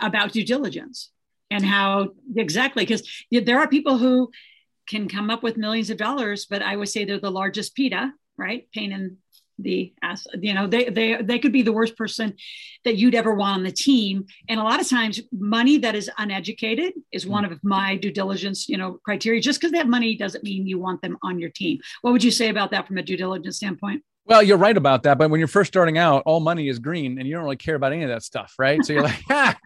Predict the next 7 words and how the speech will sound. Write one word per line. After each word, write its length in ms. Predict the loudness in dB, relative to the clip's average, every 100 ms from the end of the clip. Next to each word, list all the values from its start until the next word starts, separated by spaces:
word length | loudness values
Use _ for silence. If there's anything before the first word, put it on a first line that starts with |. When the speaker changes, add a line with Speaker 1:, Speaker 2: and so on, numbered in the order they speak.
| -16 0
Speaker 2:
you 160 | 4 6
wanna 160 | 6
invest 260 | 6 4 4
fifty 240 | 0 0
thousand? 400 | 0 4 4 4
You're 240 | 2 2 0 0
in." 400 | 2 2 0